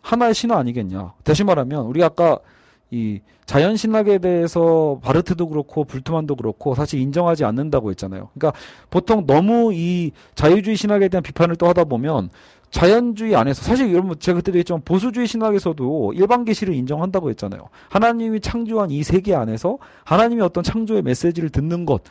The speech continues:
그거 자체를 부인하지는 않는데 오히려, 어, 불트만이나 칼-, 칸트, 아, 뭐죠? 칼 바르트 같은 경우에는 이런 어떤 자율적 자연에 대한 어떤 이 공간을 따로 분류해서 따로 자꾸 이렇게 뭐, 뭐 이런 과학주의에 대한 비판과 함께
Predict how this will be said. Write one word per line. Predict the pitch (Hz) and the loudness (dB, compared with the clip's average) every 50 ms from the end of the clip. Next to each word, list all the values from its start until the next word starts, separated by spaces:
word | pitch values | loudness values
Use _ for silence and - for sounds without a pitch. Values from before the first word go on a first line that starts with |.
| _ _ _ | _ _ _
그거 | - 151 180 226 | 0 2 4 4
자체를 | 196 156 - 180 175 156 | 4 2 2 0 0 0
부인하지는 | - 147 151 160 165 156 160 147 | 0 -4 -2 -2 -2 -2 -2 -2
않는데 | 110 104 117 120 117 104 107 123 180 247 - - - - - | -2 -2 -2 -2 -2 0 0 0 0 -2 -8 -16 -20 -8 -2
오히려, | - 131 160 202 220 233 240 208 240 240 233 233 233 226 240 - - - _ - | 2 4 4 6 6 4 4 2 2 4 4 2 2 0 -4 -8 -16 -20 _ -6
어, | - 117 110 107 | -4 -2 -2 -2
불트만이나 | 107 - 151 165 - 214 214 208 202 196 190 190 190 185 | -2 -4 -6 -4 -2 -2 0 0 -2 -2 -2 -4 -4 -4
칼-, | - - 202 196 - _ _ | -2 -2 -4 -4 -6 _ _
칸트, | - 202 214 - - - | -6 -4 -4 -4 -6 -8
아, | - 113 | -10 -10
뭐죠? | - - 160 185 - _ _ _ _ _ | -6 -8 -8 -8 -10 _ _ _ _ _
칼 | - - 233 226 | -2 2 2 4
바르트 | 185 147 156 170 165 175 | 4 4 2 0 0 -2
같은 | 165 - - - 156 | -4 -4 -4 -6 -6
경우에는 | 143 135 123 117 113 110 131 185 262 302 _ _ _ _ _ _ | -4 -4 -4 -4 -4 -4 -4 -4 -6 -8 _ _ _ _ _ _
이런 | - 165 185 226 208 | -2 0 2 2 2
어떤 | 185 - 190 185 | 2 0 -2 0
자율적 | - 147 156 175 202 190 208 185 | 2 4 4 4 4 2 -2 -2
자연에 | - - - 131 160 180 190 185 | 2 2 2 2 2 2 0 0
대한 | 170 185 175 | 0 0 -2
어떤 | 165 - - 156 147 | -2 -2 -4 -4 -4
이 | 143 | -6
공간을 | 135 - 135 143 143 147 135 147 180 226 254 - _ - _ | -4 -4 -4 0 0 0 2 2 0 -4 -6 -8 _ -6 _
따로 | - 196 240 240 196 | 2 4 4 4 2
분류해서 | - 143 143 147 139 139 123 113 - 185 220 294 - _ _ _ _ _ _ | 2 -2 -2 -2 0 0 0 0 0 0 -2 -2 -4 _ _ _ _ _ _
따로 | - 196 254 247 240 | 0 2 4 4 4
자꾸 | 220 - 151 - 165 | 2 0 -4 -6 -6
이렇게 | 156 151 - 123 - _ | -4 -2 0 -2 -2 _
뭐, | - - 127 123 123 | -10 -8 -6 -6 -4
뭐 | 120 127 135 | -2 -2 -2
이런 | 139 143 135 | -2 -2 -4
과학주의에 | - - 127 151 190 - - - 208 214 208 196 | -2 0 0 0 0 0 -6 -6 -2 0 0 0
대한 | 170 185 160 | 0 -2 -4
비판과 | 123 143 135 - 160 160 151 143 143 | -4 -6 -4 -2 -4 -2 -2 -2 -2
함께 | 143 151 147 - - 196 226 262 | -2 -6 -8 -4 -2 0 0 -2